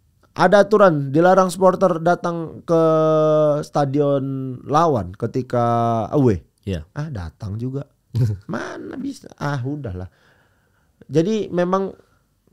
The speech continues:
Speaker 1: kita nggak bisa bangun timnas yang baik karena sepak bola kita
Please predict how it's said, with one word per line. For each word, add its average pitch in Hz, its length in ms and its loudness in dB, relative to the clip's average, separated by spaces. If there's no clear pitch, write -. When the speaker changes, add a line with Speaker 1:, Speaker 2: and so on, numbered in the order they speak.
Speaker 1:
kita 175 240 -2
nggak 165 240 4
bisa 147 560 0
bangun 143 460 0
timnas 139 340 -2
yang 123 160 -2
baik 107 320 0
karena 170 400 -4
sepak 180 300 -4
bola 135 240 -2
kita 139 180 -12